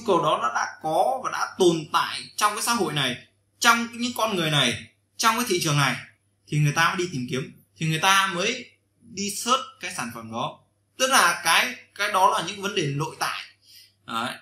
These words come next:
họ đang có, có, có cung, họ đang có nhu cầu cần nên họ mới đi tìm kiếm, họ mới đi tìm kiếm. Cho nên là, cho nên là, là đó là sự khác nhau.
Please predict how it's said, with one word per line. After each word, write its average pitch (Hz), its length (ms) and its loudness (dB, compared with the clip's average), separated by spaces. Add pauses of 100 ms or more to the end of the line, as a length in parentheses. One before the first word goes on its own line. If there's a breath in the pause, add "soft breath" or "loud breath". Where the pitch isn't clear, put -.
(160)
họ 143 260 -2
đang 196 340 4 (240)
có, 160 220 0 (220)
có, 190 120 -16 (280)
có 160 80 -10 (100)
cung, 233 180 2 (420)
họ 139 140 -8
đang 170 400 -2
có 185 100 0
nhu 202 160 0 (100)
cầu 123 280 -2
cần 151 160 6 (380)
nên 165 200 -4
họ 160 180 -6
mới 143 380 -2 (180)
đi 165 160 -10
tìm 117 180 -6
kiếm, 123 120 0 (480)
họ 135 180 -6
mới 135 260 -6 (200)
đi 156 220 -10
tìm 120 200 -10
kiếm. 120 220 -10
Cho 180 120 -8
nên 175 180 -2
là, 123 260 -4 (540 loud breath)
cho 202 180 4
nên 214 120 2
là, 185 120 4 (840)
là 143 220 2
đó 156 140 6
là 196 120 6
sự 135 100 -6
khác 202 160 -6
nhau. 165 180 2